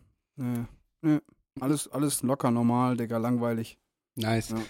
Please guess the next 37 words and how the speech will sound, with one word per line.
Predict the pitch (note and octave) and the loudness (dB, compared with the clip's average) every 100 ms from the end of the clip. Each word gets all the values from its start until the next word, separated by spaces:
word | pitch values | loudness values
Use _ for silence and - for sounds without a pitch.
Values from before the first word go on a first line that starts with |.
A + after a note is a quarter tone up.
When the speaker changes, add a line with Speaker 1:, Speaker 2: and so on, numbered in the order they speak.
| - - | -12 -2
Speaker 2:
Ich | - | 4
hab | |
mich | E3 | 6
letzte | E3 F#3 - | 8 6 4
Woche | E3 F3+ | 4 6
noch, | E3+ D#3+ D#3 | 6 4 6
weil | C#3+ | 4
es | C#3 | 2
ewig | - D#3 D#3 D3+ | -2 0 0 0
ja | |
keine | C3+ C#3+ C3+ | 0 2 2
covid-Impfung | - F3+ B2+ A#2+ A#2+ | 2 2 2 0 0
mehr | A#2+ | 0
gibt | A2+ A2+ | 0 -2
und | A2+ | -4
ich | A2+ | -2
irgendwie | A#2+ A#2 | -2 4
heiß | - - - | 6 6 4
war, | D3+ | 4
mich | C#3+ | 4
mal | D3 B2+ | 4 2
wieder | C3 | 2
impfen | C#3+ - B2 | 0 -4 -4
zu | B2+ | -4
lassen, | A2+ A2 C3 D#3 - - - _ | -4 -4 -8 -10 -16 -20 -20 _
hab | B2+ | 0
ich | C3 | 2
mich | D3 C3+ | 2 2
gegen | C#3 C3 B2+ | 2 4 4
F | C#3 D3 - | 2 0 0
S | C#3 - | -2 -2
M | - C3+ C3 | 0 2 4
E | C#3 D#3 | 6 6
und | F3 B2+ | 6 2
Tollwut | - E3+ F#3 C3+ A#2+ | 0 2 4 2 -2
impfen | - C3 A#2+ - A2+ A2 A2 | -4 -2 -2 -2 -2 -2 0
lassen. | A#2 G#2+ - F#3+ - | 2 2 2 0 -4